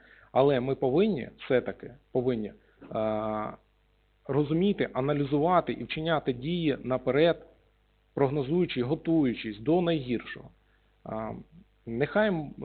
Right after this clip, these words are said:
я помиляюсь. Я буду дуже радий, якщо я помилюсь, і нам ці, е, скажімо, генератори, от я зараз говорю конкретно за генератори, елементи, е,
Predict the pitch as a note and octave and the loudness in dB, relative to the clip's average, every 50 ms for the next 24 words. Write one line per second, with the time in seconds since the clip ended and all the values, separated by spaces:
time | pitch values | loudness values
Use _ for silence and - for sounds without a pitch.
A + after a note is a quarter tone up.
0 | B2+ A#2+ A2+ G#2+ C3 D#3 D#3 E3 D3+ D3 C#3 B2+ A#2+ A2 G#2+ G2+ G2 G2 - - | -4 -4 -2 0 0 0 2 0 0 0 2 2 2 2 2 0 -2 -6 -10 -14
1 | - A#2+ A2+ A#2 A2 A2+ A2+ A2+ D3 E3+ D3+ D3 D3+ D#3 C#3 D3 C3 C#3+ C#3 C3+ | -14 -14 -12 -8 -6 -4 0 2 2 2 2 0 -2 -2 -2 -2 -2 -2 0 0
2 | C3+ D3 F3 F#3 E3 D3+ C#3 B2+ - - D3 C#3 - - C3+ C3 C3+ D3 F3+ G3 | 0 0 0 0 0 0 0 0 0 -2 -2 -2 -2 -2 -4 -2 0 2 2 2
3 | - - - D#3 C3+ C3+ C#3 D3+ D#3 C3+ A#2 - - - - C#3+ C#3 C3 B2 - | 0 -2 -6 -4 -4 0 0 2 2 0 0 -4 -8 -6 -4 -2 0 -2 -2 -4
4 | - A#2 A2+ A#2 A2+ A2+ A2+ A2+ A2+ A2+ A2 A2 G#2+ G#2+ - - - - G#2+ G#2 | -6 -8 -6 -6 -4 -6 -6 -6 -8 -8 -8 -8 -10 -10 -12 -14 -12 -12 -12 -10
5 | G#2+ G#2 G#2+ G#2+ A2 A2+ A#2 A2 - _ _ _ _ _ _ _ _ _ _ - | -10 -12 -12 -12 -14 -14 -16 -18 -18 _ _ _ _ _ _ _ _ _ _ -6
6 | A#2 B2+ C#3 B2+ A#2+ B2 A#2+ B2 A#2 - G#2 G#2+ G2+ G2 G2 G#2+ G#2 - A#2+ C#3+ | -4 0 2 2 2 4 2 2 0 -2 -4 -4 -4 -4 -4 -6 -6 -2 2 2
7 | D#3 C3+ A#2+ C3 B2+ C3 A2+ A#2 B2+ C3 D3+ C#3+ B2 - A#2 G#2+ - D3+ E3+ E3 | 2 4 4 2 2 0 0 0 2 2 2 2 2 0 -4 -2 0 0 2 2
8 | D#3 B2 A2 B2 B2 A#2 A#2 - B2 A2+ B2 B2+ B2+ C3 D#3 D#3+ D#3 - A2+ A2 | 0 -2 -2 0 2 2 0 0 -2 -6 -6 -4 -2 0 0 0 0 0 -2 -2
9 | G#2+ A#2+ B2+ C3 D3+ D#3+ D3+ C#3 - - A#2+ A#2 A#2 A2+ A2 A2 - A2+ A2 A2 | -2 -2 -2 0 0 -2 -2 -2 -2 -2 0 2 2 2 0 -2 -2 -4 -2 -2
10 | A2 A2 G#2+ | -2 -2 -4